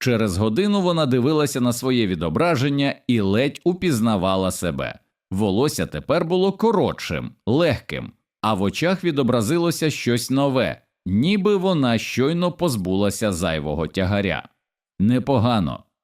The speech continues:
сказала Лариса, поправляючи пасмо на її скроні.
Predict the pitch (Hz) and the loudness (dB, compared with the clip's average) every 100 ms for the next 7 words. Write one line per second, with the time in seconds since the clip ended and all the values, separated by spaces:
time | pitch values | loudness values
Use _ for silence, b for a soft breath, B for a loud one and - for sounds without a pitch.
0 | _ - - 127 104 110 107 104 104 107 | _ -20 -4 0 2 2 2 2 2 2
1 | 165 - 92 98 95 113 107 127 131 117 | 0 0 -2 -2 0 0 2 2 0 0
2 | 127 - 98 110 110 117 113 110 104 92 | -2 0 -2 0 0 2 2 2 2 0
3 | 90 - 110 101 78 67 | -2 -2 0 0 -2 -6